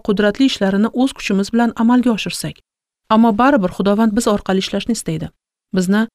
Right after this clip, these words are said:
o'z rejasini amalga oshirishda kerakli xizmatchilar qilib ishlatishni istaydi. Unda ekan, nega harakatlarimiz bekor ketdi? Chunki bunda Xudovand ishlamagan edi. Hazrati Dovud o'zining Zabur kitobida, "Agar uyni Xudovand qurmasa,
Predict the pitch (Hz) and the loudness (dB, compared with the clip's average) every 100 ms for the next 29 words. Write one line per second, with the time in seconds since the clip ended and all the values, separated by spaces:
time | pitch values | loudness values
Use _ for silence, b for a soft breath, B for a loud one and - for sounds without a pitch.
0 | _ 220 269 214 196 202 - 220 208 196 | _ 0 2 2 2 2 2 0 2 2
1 | 196 202 190 202 - 240 233 202 196 220 | 2 0 0 -4 -4 -6 -2 -2 0 -2
2 | 214 202 202 190 196 233 - 262 - 302 | -4 -2 -2 -2 -2 -2 -2 -4 -2 -2
3 | 285 - 180 - 151 165 - _ _ _ | -2 -4 -8 -6 -8 -10 -18 _ _ _
4 | 190 185 185 175 202 220 233 _ - 196 | 0 2 0 0 0 0 -2 _ -4 0
5 | 190 247 277 277 269 247 247 262 - 247 | 2 0 0 0 0 0 2 2 2 -2
6 | 262 254 - 160 - - _ _ _ _ | 0 -2 -2 -8 -8 -14 _ _ _ _
7 | - 180 - 262 302 _ 202 226 285 294 | -4 -4 0 0 0 _ 2 4 4 2
8 | 196 185 202 214 - 196 180 160 156 151 | 0 2 0 -2 -4 -2 -2 -2 -6 -8
9 | 165 _ _ _ _ - 233 269 269 277 | -12 _ _ _ _ -2 0 2 2 2
10 | 254 294 233 226 240 240 214 214 240 - | 4 4 2 4 4 4 2 2 0 0
11 | 202 190 190 247 277 _ - 190 214 233 | -2 0 0 0 0 _ -4 0 2 2
12 | 214 208 208 196 190 202 190 - 294 226 | 2 2 2 0 2 0 -2 0 2 2
13 | - | 0